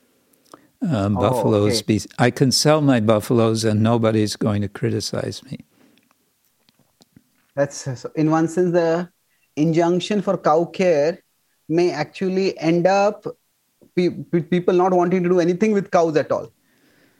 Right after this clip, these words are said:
Speaker 2: So
Speaker 1: <laughs>
Speaker 2: in one, yeah, from utilitarian perspective, investment in water buffaloes might seem a more, what we could say, viable investment.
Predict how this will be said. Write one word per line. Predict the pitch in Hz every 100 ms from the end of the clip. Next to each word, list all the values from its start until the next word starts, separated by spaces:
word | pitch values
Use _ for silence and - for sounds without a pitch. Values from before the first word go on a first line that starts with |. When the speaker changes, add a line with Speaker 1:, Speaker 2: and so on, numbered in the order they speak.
| _ -
Speaker 2:
So | 127 151 143 135 - - -
Speaker 1:
<laughs> | - -
Speaker 2:
in | 151 156
one, | 165 160
yeah, | 156 131 127
from | 165
utilitarian | 170 170 175 175 180
perspective, | 175 165 - 175 - 185 196 - _ _ _ _ -
investment | 160 160 160 170 170
in | 165
water | 156 165
buffaloes | 160 165 165 156
might | 156
seem | 156 - 165
a | 156 151 147 135 _ _ _ _ _ _ _
more, | 156 170 175 175 175 165 143 -
what | 147 -
we | 156
could | 151 160
say, | 165
viable | 143 143 139 147 151
investment. | 143 135 - 113 -